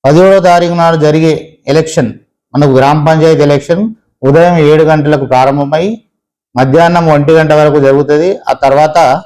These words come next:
కౌంటింగ్ అనేది ఉంటది. కాబట్టి అందరూ, ఓటర్లందరూ,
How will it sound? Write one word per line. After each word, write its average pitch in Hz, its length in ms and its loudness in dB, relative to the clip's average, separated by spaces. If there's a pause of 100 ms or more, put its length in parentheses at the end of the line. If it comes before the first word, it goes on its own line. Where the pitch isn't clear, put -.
(520)
కౌంటింగ్ 160 400 0
అనేది 156 240 0
ఉంటది. 110 420 -2 (760)
కాబట్టి 160 640 0 (800)
అందరూ, 165 500 0
ఓటర్లందరూ, 165 1000 0